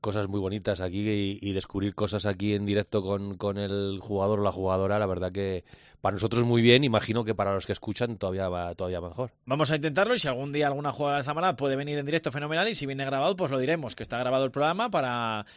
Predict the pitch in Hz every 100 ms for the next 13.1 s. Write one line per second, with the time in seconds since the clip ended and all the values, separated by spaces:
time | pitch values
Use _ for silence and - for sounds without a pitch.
0 | - - 123 113 117 123 135 131 127 135
1 | 135 127 120 127 127 127 127 135 165 127
2 | - 131 135 - 135 139 135 123 139 139
3 | 147 135 123 131 131 127 123 113 110 107
4 | 120 110 110 120 143 208 110 98 98 131
5 | 98 101 - - - 135 135 156 156 147
6 | 131 127 131 - 123 113 107 101 - 120
7 | 165 117 113 110 135 131 127 107 123 117
8 | 113 113 - 139 139 123 156 165 175 139
9 | 135 123 131 127 - 160 156 143 147 160
10 | 143 180 160 196 202 - 131 127 131 90
11 | - - - - 123 139 131 123 120 117
12 | 113 110 127 123 143 127 135 127 117 98